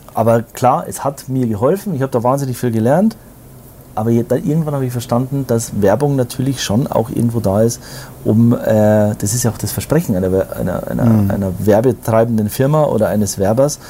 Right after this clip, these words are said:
Speaker 1: dass er durch seine kreativen Ideen eine, äh, Erfolg herstellt für die Unternehmen. Und das muss man sich immer vor Augen führen. Ähm, ähm,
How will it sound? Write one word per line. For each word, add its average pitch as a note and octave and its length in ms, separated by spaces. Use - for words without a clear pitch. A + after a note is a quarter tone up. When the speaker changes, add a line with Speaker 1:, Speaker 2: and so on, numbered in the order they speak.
Speaker 1:
dass A2 180
er D3+ 220
durch A#2+ 180
seine A#2 280
kreativen A2 640
Ideen C#3+ 640
eine, A2 420
äh, G#2+ 280
Erfolg F#3+ 300
herstellt - 440
für A2 160
die G2+ 120
Unternehmen. G2+ 560
Und - 340
das A2+ 140
muss C3 160
man C3 80
sich B2 160
immer B2+ 180
vor A2+ 200
Augen D#3 160
führen. F#2+ 420
Ähm, G#2 280
ähm, G#2 460